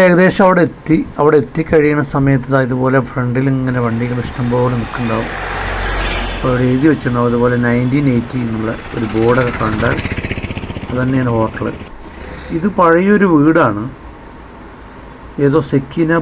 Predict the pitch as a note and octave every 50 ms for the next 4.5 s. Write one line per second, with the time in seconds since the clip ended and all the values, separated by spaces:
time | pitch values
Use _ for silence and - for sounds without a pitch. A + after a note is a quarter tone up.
0 | D#3 E3+ E3 E3 E3 E3+ - - - - - - - - - - - - - -
1 | - F3+ E3+ D#3 D#3 D#3 D3 D#3+ D3 D3 C#3+ D3+ E3 E3+ D#3 - D#3+ D#3 D3 D#3
2 | D3 - D3 C3+ C3 C3+ C#3 D3 D3 D#3 D#3 D#3 D3+ D#3 D3 C#3+ A#2 A2 A2 G#2
3 | G#2 G#2+ G#2+ - - - - - - - - - - - - - - - - -
4 | - - - - - - B2 B2+ C#3